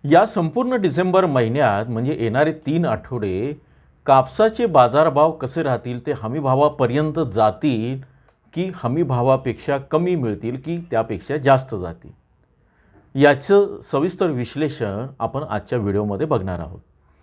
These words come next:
साधारण दोन दिवसांपूर्वी शेतकरी संघटनेचे ज्येष्ठ नेते आणि कृषी अर्थतज्ञ श्री विजय जावंधिया यांच्या मुलाखतीमधनं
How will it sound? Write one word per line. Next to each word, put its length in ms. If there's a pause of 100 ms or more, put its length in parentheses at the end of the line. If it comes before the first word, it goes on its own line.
(320)
साधारण 380
दोन 240
दिवसांपूर्वी 800
शेतकरी 420
संघटनेचे 600
ज्येष्ठ 380
नेते 580 (400)
आणि 280
कृषी 420 (120)
अर्थतज्ञ 680 (840)
श्री 420
विजय 340
जावंधिया 800 (300)
यांच्या 420
मुलाखतीमधनं 1040